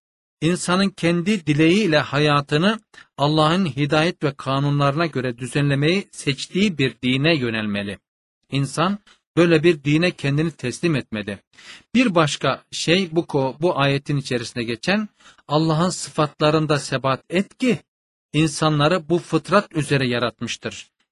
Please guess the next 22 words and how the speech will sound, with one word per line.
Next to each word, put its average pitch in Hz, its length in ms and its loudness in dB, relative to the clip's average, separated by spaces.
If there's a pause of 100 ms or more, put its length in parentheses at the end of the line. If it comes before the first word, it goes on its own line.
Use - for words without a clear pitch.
Yani 156 460 0
bütün 233 360 2
insanlar 151 640 0 (460)
şu - 240 -2
fıtrat 185 600 -2
üzere 147 340 2
yaratılmışlardır. 123 1000 -2 (160)
Hiçbir 185 460 0
şey 180 460 0
değil, 135 360 2 (380)
sadece 160 760 2
ve 131 100 -2
sadece 156 720 0 (380)
bir 240 120 4
tek - 340 -4
Allah 156 540 2
onların 143 400 2
yaratıcısıdır, 165 920 0 (580)
Rabbidir 196 680 0 (160)
ve 151 140 2
de 170 100 4
mabududur. 139 800 2